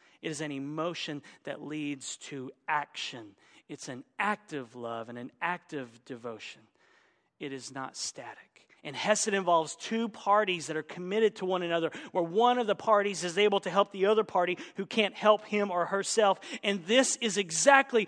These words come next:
what Naomi is praying for Ruth and Orpah, her daughters-in-law. She says, "May Yahweh show you hesed. May he move toward you. May he assist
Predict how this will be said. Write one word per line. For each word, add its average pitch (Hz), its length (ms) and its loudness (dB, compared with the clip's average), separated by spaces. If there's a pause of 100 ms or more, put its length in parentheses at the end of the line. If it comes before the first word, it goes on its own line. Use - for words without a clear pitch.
(160)
what 202 180 2
Naomi 208 560 0
is 170 140 -6
praying 202 480 -2 (180)
for 185 180 0
Ruth 196 460 0 (140)
and 175 220 -4
Orpah, 170 400 0 (160)
her 180 120 -2
daughters-in-law. 143 1000 -4 (340)
She 226 220 0
says, 190 300 0 (160)
"May 196 200 4
Yahweh 220 640 6 (120)
show 208 540 2 (100)
you 247 400 4
hesed. 151 580 0 (220)
May 208 300 2
he 214 240 -4
move 214 560 2
toward 202 500 4
you. 240 500 4 (160)
May 208 300 4
he 208 320 -4
assist - 720 2